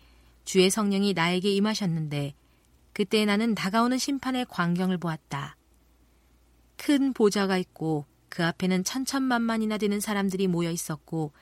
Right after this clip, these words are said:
그 보좌 위에는 우염 있는 한 분이 앉아 계셨다. 그 앞에는 여러 책들이 놓였는데, 매 책 표지에는 마치 화염과 같은 하늘 원장이라 쓴 글자가 금으로 새겨져 있었다.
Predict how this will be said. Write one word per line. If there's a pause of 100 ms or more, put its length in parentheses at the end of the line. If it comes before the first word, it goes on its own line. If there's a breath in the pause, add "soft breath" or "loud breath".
(360 soft breath)
그
보좌
위에는
우염
있는
한
분이
앉아
계셨다. (1040)
그
앞에는
여러
책들이
놓였는데, (460 soft breath)
매
책
표지에는
마치
화염과
같은
하늘
원장이라
쓴
글자가 (220 soft breath)
금으로
새겨져
있었다.